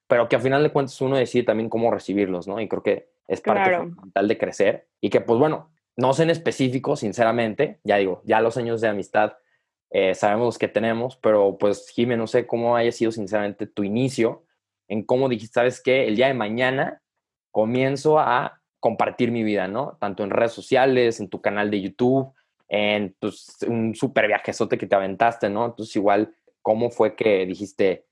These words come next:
Speaker 1: "Pues ya, es ahora o nunca",
Speaker 2: Sí.
Speaker 1: saltar del avión sin paracaídas, ¿no? Porque le-, verdaderamente yo creo que en esto no sabes dónde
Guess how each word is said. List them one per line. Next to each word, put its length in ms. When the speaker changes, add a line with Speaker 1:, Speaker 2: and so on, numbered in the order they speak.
Speaker 1:
"Pues 200
ya, 320
es 200
ahora 640
o 160
nunca", 600
Speaker 2:
Sí. 80
Speaker 1:
saltar 400
del 120
avión 520
sin 220
paracaídas, 680
¿no? 220
Porque 260
le-, 200
verdaderamente 680
yo 80
creo 100
que 80
en 80
esto 220
no 120
sabes 320
dónde 520